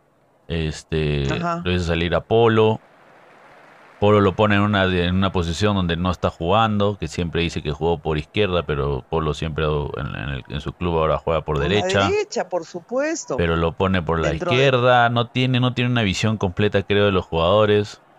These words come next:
Speaker 2: Exacto, no hay un equipo base, no hay un equipo titular, ¿no? Que, que, que, que pueda tener recambios, ¿no? Al mismo nivel, sino que se hace, el,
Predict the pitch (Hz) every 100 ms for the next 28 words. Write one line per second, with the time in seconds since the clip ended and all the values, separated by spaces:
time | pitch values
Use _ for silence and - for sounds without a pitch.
0 | _ 160 151 - 190 - 151 135 165 180
1 | 202 214 220 214 180 - 202 - 190 156
2 | 190 208 - 196 196 196 202 190 185 190
3 | 196 196 220 - 165 139 147 196 143 -
4 | 113 139 220 202 135 - 120 - - -
5 | _ - 160 165 196 208 190 165 180 175
6 | 147 - 175 175 180 131 101 117 - 64
7 | 73 143 180 151 127 165 175 170 147 127
8 | 180 180 - _ _ - - 175 214 214
9 | 170 135 208 214 247 190 135